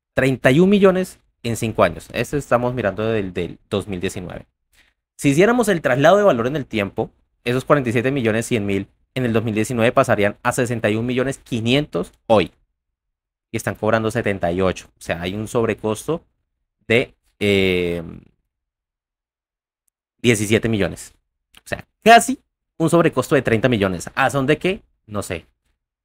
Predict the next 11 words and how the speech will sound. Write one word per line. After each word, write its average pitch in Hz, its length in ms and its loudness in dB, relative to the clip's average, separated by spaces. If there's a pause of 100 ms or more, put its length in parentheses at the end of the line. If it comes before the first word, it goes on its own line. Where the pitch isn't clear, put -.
(320)
Digamos, 113 260 2
el 101 140 0
Stingray 139 320 2
sí 123 100 -2
cambió 139 240 2
un 131 60 0
poquito, 139 500 2 (400)
sí - 200 -2
hubo 107 120 4
unos 120 240 2
cambios, 113 460 4